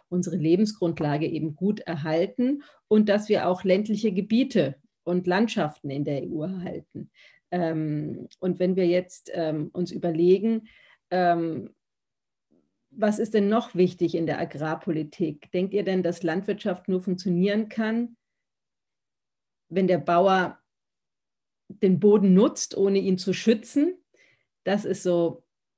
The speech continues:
das, worum es letztendlich heute geht. Ähm, denn das große Problem ist, wenn man den Boden zu sehr nutzt und, ähm, nicht nachhaltig nutzt,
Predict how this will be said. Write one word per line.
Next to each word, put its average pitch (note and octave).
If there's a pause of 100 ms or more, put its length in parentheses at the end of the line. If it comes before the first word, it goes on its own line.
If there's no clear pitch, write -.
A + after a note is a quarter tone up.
(120)
das, G#3
worum F3
es F#3+
letztendlich F3+ (560)
heute F3+
geht. D3+
Ähm, C#3+ (1120)
denn F3+
das E3+
große G#3+
Problem G3
ist, E3
wenn E3+
man E3
den D#3+
Boden F3
zu E3
sehr F3
nutzt D#3+
und, D#3
ähm, C#3
nicht E3+
nachhaltig D#3+
nutzt, F3